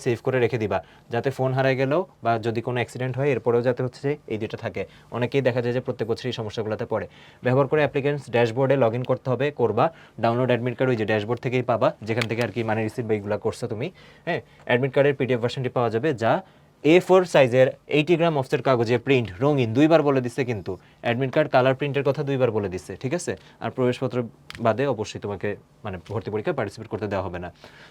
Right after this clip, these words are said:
So এগুলা বাকিটা জানা কথা, যে অসম্পূর্ণ বা ত্রুটিপূর্ণ ইনফরমেশন তুমি অবশ্যই দিবা না, তাহলে বাতিল হয়ে যাবে। কোনো সমস্যা হলে এই যে একটা নাম্বার দেওয়া আছে, এখানে তুমি যোগাযোগ করতে পারো, হ্যাঁ, সকাল নয়টা থেকে বিকাল পাঁচটা পর্যন্ত।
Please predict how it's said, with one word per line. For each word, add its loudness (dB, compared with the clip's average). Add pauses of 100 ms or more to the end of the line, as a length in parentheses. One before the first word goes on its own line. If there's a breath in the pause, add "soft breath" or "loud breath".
(120 loud breath)
So 2 (220)
এগুলা 4 (280)
বাকিটা 0
জানা 0
কথা, -4
যে 2
অসম্পূর্ণ -4
বা 2
ত্রুটিপূর্ণ -4 (100)
ইনফরমেশন -6
তুমি -6
অবশ্যই -6
দিবা -4
না, -4 (300 loud breath)
তাহলে -2
বাতিল 0
হয়ে 0
যাবে। -2 (360 loud breath)
কোনো 0 (100)
সমস্যা 0
হলে 2
এই -2
যে 4
একটা -2
নাম্বার 2
দেওয়া 4
আছে, -4 (320 soft breath)
এখানে -2
তুমি -6
যোগাযোগ 0
করতে -4
পারো, -2
হ্যাঁ, -2 (100)
সকাল -2
নয়টা -2
থেকে -4
বিকাল -4
পাঁচটা -6
পর্যন্ত। -8